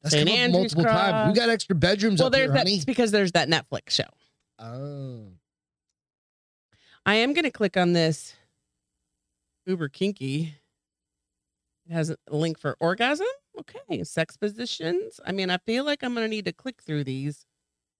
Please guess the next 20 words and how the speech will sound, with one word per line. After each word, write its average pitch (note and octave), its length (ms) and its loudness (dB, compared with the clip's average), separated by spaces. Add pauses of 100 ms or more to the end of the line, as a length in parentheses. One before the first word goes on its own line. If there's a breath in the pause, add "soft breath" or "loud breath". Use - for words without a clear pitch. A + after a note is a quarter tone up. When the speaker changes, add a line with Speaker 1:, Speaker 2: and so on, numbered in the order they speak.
(580)
Speaker 2:
See F#3+ 80 -16
what D#3+ 160 -6
it - 120 -14 (340)
Speaker 1:
Oh, F#3+ 160 4
sorry. D#3 480 4 (180)
Jess C#3 280 2
just B2 160 2
said, C3 160 2
"Can C3+ 100 -12
you F3+ 140 0
remove C#3 340 2
A A#2 160 4
S G#2+ 140 2
C?" G#2 400 -4
I'm A#2+ 80 -16
getting F#2+ 260 -6 (100)
<laughs> - 140 -20
nauseous. - 260 2
Sorry. - 380 2
Speaker 2:
<laughs> - 40 -20